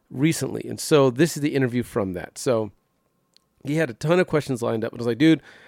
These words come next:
uh, let me shoot from the hip on most of 'em." I did look up a little bit about the, uh, Reinheitsgebot. Um, my, anybody listening to this in Germany just looked at me like, "What are you talking about, Reinheitsgebot?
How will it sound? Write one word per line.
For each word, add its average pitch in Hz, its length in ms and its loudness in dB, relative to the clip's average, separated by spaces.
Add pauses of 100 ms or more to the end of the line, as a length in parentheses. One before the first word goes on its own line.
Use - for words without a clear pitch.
(180)
uh, 123 440 4
let 123 340 0
me 156 120 4
shoot 170 260 -2
from 156 140 0
the 143 80 2
hip 151 260 4
on 147 200 4
most 143 240 4
of 139 80 -4
'em." 135 300 2
I 117 160 2
did 165 240 4
look 175 240 0
up 151 80 -12
a 151 40 -4
little 143 180 2
bit 131 140 0
about 127 240 -2 (180)
the, 113 240 -2
uh, 110 180 -2
Reinheitsgebot. 123 800 -2 (520)
Um, 120 440 0
my, 113 180 -2 (240)
anybody 127 300 0
listening 123 260 -2
to 120 60 0
this 117 140 -4
in 120 60 -14
Germany 120 380 0
just - 300 -10
looked 117 240 -6
at 113 60 -8
me 110 100 -4
like, 101 180 -6
"What 101 120 -6
are 101 40 -6
you 95 80 -6
talking 87 320 -8
about, 80 220 -12
Reinheitsgebot? 87 800 -12